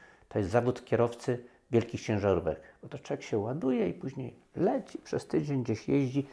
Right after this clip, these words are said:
sam jest swoim panem, który p-, decyduje o organizacji p-, m, pracy. Zresztą, szczerze powiedziawszy, jakby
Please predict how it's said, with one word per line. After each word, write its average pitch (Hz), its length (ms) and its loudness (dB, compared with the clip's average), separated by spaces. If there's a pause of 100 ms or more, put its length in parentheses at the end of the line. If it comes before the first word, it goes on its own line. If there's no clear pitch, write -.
(300)
sam 165 380 -4
jest 143 180 -4
swoim 127 440 -4 (160)
panem, 160 400 4
który 127 300 0
p-, 123 200 -2
decyduje 131 640 4 (400)
o 131 100 6
organizacji 117 640 6
p-, - 140 2 (920)
m, 104 120 2 (360)
pracy. - 320 6 (280)
Zresztą, 143 380 -2 (140)
szczerze 226 380 2
powiedziawszy, 143 600 -2 (720)
jakby 135 220 2